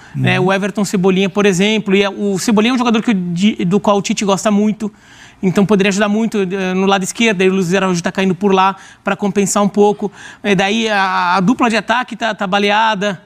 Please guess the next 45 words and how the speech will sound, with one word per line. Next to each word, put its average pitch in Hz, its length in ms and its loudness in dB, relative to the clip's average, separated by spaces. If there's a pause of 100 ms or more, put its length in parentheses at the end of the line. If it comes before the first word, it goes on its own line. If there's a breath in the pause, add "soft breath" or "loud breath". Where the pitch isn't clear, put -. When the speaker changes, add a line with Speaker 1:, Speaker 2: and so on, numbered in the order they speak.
Speaker 1:
né? 208 180 -2
Então 233 680 2 (400 loud breath)
o 208 100 2
Flamengo 233 360 0
tá 262 100 -4
tendo 254 200 0
que 233 80 -8
cobrir 277 240 0
porque 311 240 0
o - 40 4
Fla-, 294 200 -6
o, 254 440 0 (320 loud breath)
o 247 100 4
Flamengo 233 360 0
tá 233 140 -6
querendo 233 300 0
ir 247 120 2
com 247 160 -2
força 240 300 0
total 247 220 0
nessas 240 260 0
última-, 247 640 2
nessa, 226 360 0
nessas 214 280 2
últimas 226 340 4
campanhas 226 400 4
da 240 100 -2
temporada, 247 560 2
né? 165 140 -8 (360 loud breath)
Aí 170 120 0
tem 185 320 2
Libertadores, 180 600 0
Copa 226 220 -2
do 196 80 0
Brasil 185 280 0
e - 20 0
Brasileiro, 170 680 0 (440 loud breath)
e 190 80 4
o - 20 6
Flamengo 196 360 0
vai 202 120 0
querer 185 200 0
levar 190 200 -2
as 233 100 -2
três. 226 520 -2